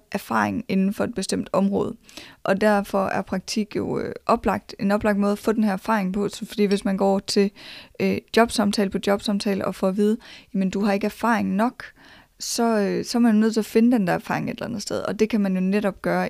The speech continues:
igennem en virksomhedspraktik. Jeg har to synspunkter på det her med,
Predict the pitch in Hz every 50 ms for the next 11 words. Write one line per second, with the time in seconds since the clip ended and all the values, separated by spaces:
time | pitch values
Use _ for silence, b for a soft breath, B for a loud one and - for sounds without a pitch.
0 | - - 196 - 202 190 185 175 - - 180 190 185 196 196 - - - 202 -
1 | - - - - - - 220 - - _ B B B B B B B B B B
2 | B B B B B B B _ _ _ _ _ _ _ _ _ _ - - 220
3 | 214 214 214 220 208 202 208 _ _ _ _ _ - - - - 254 233 - -
4 | _ _ _ - - - - 233 220 202 190 - - - 175 170 170 170 - -
5 | - _ - - 208 175 196 202 196 190 180 175